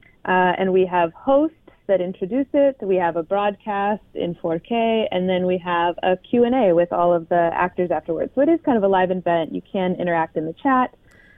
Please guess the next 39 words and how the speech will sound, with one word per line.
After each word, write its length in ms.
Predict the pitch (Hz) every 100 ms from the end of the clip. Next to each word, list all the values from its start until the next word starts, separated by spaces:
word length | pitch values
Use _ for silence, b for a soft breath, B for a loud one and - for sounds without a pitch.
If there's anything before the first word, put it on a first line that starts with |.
| b 196
Um, 380 | 185 180 175 -
and 160 | 202 220
so 60 |
you 100 | 214
could 140 | 226 190
see 120 | 233
that 180 | 208 -
this 120 | 302 269
weekend 500 | 233 - 214 311 381 247
live, 400 | 185 180 226 240 -
uh, 200 | 190 185 180
Saturday 260 | 190 202 208
and 100 | 202
Sunday 220 | 196 202
at 100 | 190 -
seven 240 | 175 185
thirty 220 | 185 185 185
P 240 | - 175
M, 320 | 170 208 277
and 140 | 180 185
tickets 280 | 196 202 -
are 80 | 180
at 160 | 175 -
hand 360 | - 185 196
to 60 | 208
mouth 240 | 180 196 - -
theater 380 | 170 180 202
dot 240 | 208 214 -
org, 400 | 175 165 185 311 440 B B B B -
um, 240 | 190 185
and 100 | 180
they're 120 | 165
on 80 | 156
a 80 | 160
sliding 320 | 185 160 160 170
scale. 520 | - 339 330 320 311 254
We'll 140 | 180
work 200 | 180 180
with 100 | 165